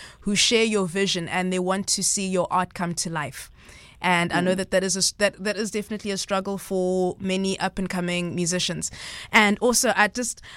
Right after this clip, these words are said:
Speaker 1: I'd like, uh, I'd just like to also find out, so for people who have yet to listen to your music, to the listeners, how, where can they actually get hold of your music? Which, what, which website can they go to?
Speaker 2: Um, my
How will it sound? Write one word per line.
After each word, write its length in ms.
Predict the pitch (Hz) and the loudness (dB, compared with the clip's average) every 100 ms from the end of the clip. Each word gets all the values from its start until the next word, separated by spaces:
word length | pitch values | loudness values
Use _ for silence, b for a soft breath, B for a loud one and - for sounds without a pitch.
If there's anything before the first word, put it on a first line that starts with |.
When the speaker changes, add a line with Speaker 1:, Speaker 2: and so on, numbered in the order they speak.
| - | -4
Speaker 1:
I'd 140 | 202 | 0
like, 200 | 220 220 - | 0 0 2
uh, 240 | 214 214 | 4 4
I'd 60 | 196 | 0
just 160 | 220 262 | -4 -2
like 180 | 226 | -4
to 200 | - 226 202 | -4 -4 -2
also 320 | 208 - 262 | 0 0 0
find 380 | 226 220 214 196 | 2 2 2 2
out, 200 | 190 185 | 0 2
so 500 | - 226 214 214 208 | 0 2 2 2 0
for 420 | - 233 226 220 | -2 0 0 0
people 400 | - 277 294 311 | -2 -4 -2 -2
who 340 | 247 262 254 233 B B - | 0 0 0 -4 B B -4
have 240 | 226 190 | -2 0
yet 220 | 202 247 | 0 0
to 540 | - - 247 226 208 202 | 0 0 0 0 0 -2
listen 320 | 196 202 220 | -2 0 0
to 120 | 202 | 0
your 80 | 190 | 0
music, 300 | 208 185 165 | 0 -2 -4
to 100 | 196 | -4
the 80 | 202 | 0
listeners, 460 | 226 - 190 165 B B B B | 2 2 0 -2 B B B B
how, 400 | - 220 262 294 | -4 4 6 6
where 400 | - 220 262 339 | 2 -2 0 -2
can 240 | 349 320 294 | -4 -6 -4
they 120 | 294 | -4
actually 280 | 247 254 240 | -4 -6 -6
get 120 | 240 | -6
hold 280 | 208 208 226 | -2 -2 -2
of 140 | 196 | -2
your 100 | 180 | -4
music? 400 | 185 185 160 - | -2 -2 -4 -6
Which, 240 | 208 247 208 | -4 -4 -4
what, 320 | 208 233 - | 0 -2 -2
which 200 | 190 226 | -8 -4
website 360 | - 233 247 220 | -2 0 -2 -4
can 180 | 214 196 | -4 -2
they 80 | 185 | 0
go 160 | 185 | -2
to? 280 | 214 160 156 - b b b b b b | -2 -4 -6 -12 b b b b b b
Speaker 2:
Um, 720 | - 160 160 165 160 151 - - - _ _ - - 151 - _ _ - | 2 6 6 6 4 4 0 -4 -8 _ _ -20 -10 -10 -10 _ _ 0
my 400 | 160 160 156 | 2 4 2